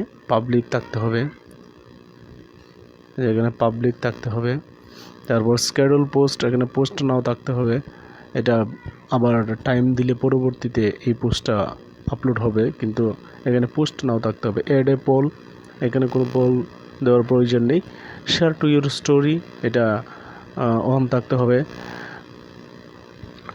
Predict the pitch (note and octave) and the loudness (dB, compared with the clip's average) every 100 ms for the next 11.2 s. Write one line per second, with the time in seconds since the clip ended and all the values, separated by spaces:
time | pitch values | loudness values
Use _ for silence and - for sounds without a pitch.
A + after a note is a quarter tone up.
0 | - C3 - D#3+ D3+ D3 C#3 B2 A#2 G#2 | 0 0 2 2 4 4 4 4 2 -2
1 | - - - - D#3 D3 C#3+ C#3+ C#3 D#3 | -8 -18 -14 0 2 4 4 2 0 0
2 | C3 A#2 - - - - - - - - | 2 0 -4 -14 -20 -20 -20 -20 -20 -20
3 | - - - - - - C#3 C#3 C3+ C3+ | -20 -20 -20 -20 -16 0 2 4 4 4
4 | C3+ C#3 D3+ F3 - - - - C#3+ B2 | 4 2 0 -4 -16 -20 -20 -12 -6 0
5 | B2+ A#2+ A#2 - - - - - - B2+ | 2 2 2 -2 -8 -20 -20 -16 -8 0
6 | C3 B2 B2+ B2+ C3 B2 G#2+ - - - | 2 2 2 2 2 2 0 -4 -18 -20
7 | - - - - C3+ B2+ A2+ - C3 B2+ | -20 -20 -20 -8 -4 0 0 0 2 2
8 | B2+ C3 A#2 - - - - - - B2 | 0 0 0 -2 -10 -20 -20 -10 0 2
9 | A#2 B2+ - C3+ A#2+ A#2 B2 G#2 - A#1+ | 2 0 0 -4 -2 -2 -2 -2 -4 -8
10 | - - B2 A#2+ A#2 A#2+ - A#2+ A#2 A2 | -8 -2 0 2 2 0 -2 -2 0 0
11 | A2 A2 | 2 0